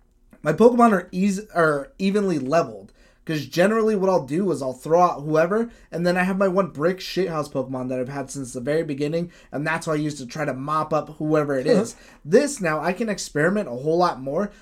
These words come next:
Speaker 1: that I could afford just this big team. I don't have to sit there for hours on end grinding. So yeah, I would say it's easier, but I would say it's also convenient in the right way that it, I didn't feel, like, cheated, because I don't think Pokemon's ever really been hard. The only thing that was hard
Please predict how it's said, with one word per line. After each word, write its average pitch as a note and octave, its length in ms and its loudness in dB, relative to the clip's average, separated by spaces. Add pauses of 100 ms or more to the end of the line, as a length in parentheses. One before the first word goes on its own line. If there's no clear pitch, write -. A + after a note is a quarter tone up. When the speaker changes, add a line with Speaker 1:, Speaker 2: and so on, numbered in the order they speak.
(120)
Speaker 1:
that D3 120 -4
I F#3 80 -2
could G3+ 140 -2
afford F3 480 2
just B2 260 -10
this C#3 540 -10
big F3+ 280 -2
team. F#3 300 -4
I D3 80 -6
don't E3+ 140 -8
have E3+ 140 -8
to D3 60 -12
sit F#3 360 -2
there C#3 160 -2
for A#2 180 -12
hours D3+ 320 -2
on C3+ 140 -6
end D3 220 -6
grinding. B2+ 580 -8 (220)
So - 120 -8
yeah, A3 180 4
I G3 60 2
would G#3 140 2
say B3 100 6
it's F#3 240 -2
easier, A3+ 420 -2 (220)
but E3 80 2
I E3+ 60 6
would F3 100 2
say G#3+ 140 2
it's F#3 140 2
also E3 680 2
convenient D3+ 640 -6
in C#3 60 -8
the C3+ 80 -4
right C#3 220 -4
way C#3 220 0
that C3 160 -6
it, C#3 220 -8
I E3 120 2
didn't E3 220 0
feel, D#3 140 -2
like, C#3 260 -4
cheated, C#3+ 540 -6 (320)
because D3 240 -6
I E3+ 140 0
don't F#3 200 0
think E3+ 180 -4
Pokemon's E3 380 -2
ever D#3+ 240 -4
really D#3+ 200 0
been C#3 180 -6
hard. C3+ 340 -4
The C3 80 -6
only D#3 120 -4
thing F3 160 -4
that D#3+ 60 -4
was C#3+ 160 -8
hard D3 480 -2